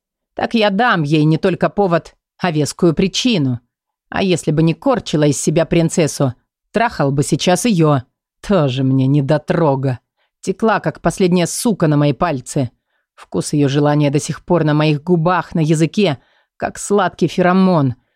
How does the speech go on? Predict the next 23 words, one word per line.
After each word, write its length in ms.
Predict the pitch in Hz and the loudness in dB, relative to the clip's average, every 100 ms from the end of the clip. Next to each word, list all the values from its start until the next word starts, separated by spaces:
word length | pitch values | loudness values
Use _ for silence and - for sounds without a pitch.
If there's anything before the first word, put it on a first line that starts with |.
| _ | _
Срывает 540 | - - 156 156 147 | -6 0 2 2 0
крышу 400 | - 185 202 - | 0 -2 0 0
и 100 | 151 | 2
отзывается 600 | 151 151 156 160 156 - | 2 2 0 2 0 0
стояком 580 | 160 - 214 196 247 165 | -4 0 0 2 -2 -2
в 60 | 123 | -4
штанах. 640 | - 170 170 135 - - _ _ _ - | -2 0 0 -2 -4 -14 _ _ _ -14
Бля, 840 | - 160 160 151 143 131 123 110 - | -6 -2 0 2 0 0 -2 -6 -6
останавливаюсь 800 | 151 - 160 180 156 151 147 - | -6 0 0 0 0 0 0 0
и 40 | |
поправляю 500 | 156 151 156 156 151 | -4 -2 -2 0 0
член. 480 | - - 160 135 117 _ _ _ _ _ - | -2 -2 0 0 -2 _ _ _ _ _ -8
Джинсы — 480 | 202 254 233 - 160 | -2 0 0 0 2
изобретение 560 | 147 156 160 185 175 | 2 0 0 0 0
дьявола, 580 | 165 180 196 143 135 127 - | 0 0 0 0 -2 -2 -2
яйцам 420 | 151 147 135 151 | 0 0 0 -2
тесно, 380 | 143 180 160 147 | 0 0 0 -4
стояку 420 | 131 175 170 185 | -2 0 0 0
тем 220 | 185 196 | 0 2
более. 460 | 202 214 143 135 123 _ _ _ _ _ - | 2 2 2 0 -2 _ _ _ _ _ -8
Делаю 360 | 185 160 156 | -4 0 2
глубокий 520 | 147 151 147 147 156 | 2 0 0 0 0
вдох. 480 | 139 139 135 - - | -2 0 -2 -4 -20